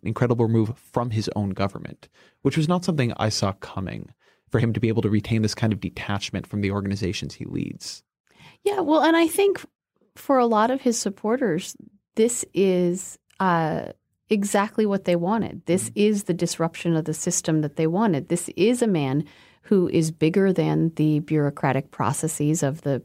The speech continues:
Speaker 2: permanent governing class and who is able to break up that system, who is not going to be sort of tamed by the way things are supposed to work,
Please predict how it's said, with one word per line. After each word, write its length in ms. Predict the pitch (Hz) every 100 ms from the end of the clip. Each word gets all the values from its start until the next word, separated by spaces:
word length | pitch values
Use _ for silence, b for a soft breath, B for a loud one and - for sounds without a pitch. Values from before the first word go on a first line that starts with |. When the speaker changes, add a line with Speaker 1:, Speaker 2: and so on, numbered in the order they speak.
| _
Speaker 2:
permanent 600 | - 139 143 139 - _
governing 400 | 139 143 135 127
class 560 | 151 147 135 240 - - B B B B
and 460 | - 202 190 202 202 -
who 140 | 233 226
is 180 | 226 -
able 360 | 190 202 214 220
to 640 | - 208 202 202 208 208 - _ -
break 380 | 202 202 220 233
up 280 | 285 - _ _ _ -
that 200 | 170 -
system, 520 | - 147 - 123 95 b b b
who 140 | - 202
is 140 | 190
not 240 | 190 233 -
going 160 | 214
to 80 | 170
be 180 | 147 151
sort 220 | - 151
of 260 | 143 156 _
tamed 520 | - 156 139 131 - -
by 100 | 170
the 100 | 160
way 100 | 160
things 240 | 160 151
are 40 | 143
supposed 520 | 151 - 151 131 -
to 100 | 139
work, 420 | 156 131 -